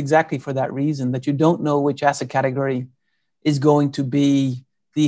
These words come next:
highest performing asset category over any period of time. So that's why we like our core funds as an example. It buys growth stocks, value stocks, high profitability, low profitability, large, small, and overweights those with higher expected returns, but doesn't exclude any asset category. But it's the same with global.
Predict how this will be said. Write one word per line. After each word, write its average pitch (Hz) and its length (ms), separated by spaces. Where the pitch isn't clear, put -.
highest 143 260
performing 131 440
asset 131 320
category 131 320
over 131 220
any 127 140
period 123 280
of 120 120
time. 131 360
So 220 120
that's 214 120
why 214 100
we 180 100
like 151 180
our 139 80
core 147 300
funds 151 280
as 143 140
an 143 80
example. 143 500
It 143 120
buys 139 240
growth 143 240
stocks, 139 300
value 139 260
stocks, 135 300
high 139 120
profitability, 135 500
low 139 160
profitability, 135 460
large, 139 300
small, 135 520
and 131 120
overweights 151 500
those 139 200
with 131 80
higher 139 180
expected 131 320
returns, 156 300
but 160 80
doesn't 165 240
exclude 147 300
any 131 140
asset 127 240
category. 131 500
But 165 100
it's 147 100
the 160 180
same 190 160
with 147 180
global. 131 480